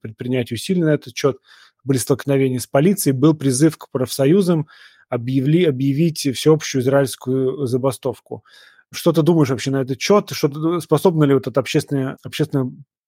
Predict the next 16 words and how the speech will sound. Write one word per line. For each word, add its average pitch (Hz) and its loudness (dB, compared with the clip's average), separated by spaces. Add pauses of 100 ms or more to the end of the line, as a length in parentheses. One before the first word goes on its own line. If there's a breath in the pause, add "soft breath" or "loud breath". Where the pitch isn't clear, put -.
м, 123 -8
такая 127 -4
уличная 147 0
политика 147 0
сейчас - -6
повлиять 139 2
как-то 127 -4
на 120 -8
ситуацию? 127 -4
И 135 0
вообще 127 0 (340 loud breath)
позитивно 156 4
ли 143 6
это 123 2
давление 127 2
на 120 -8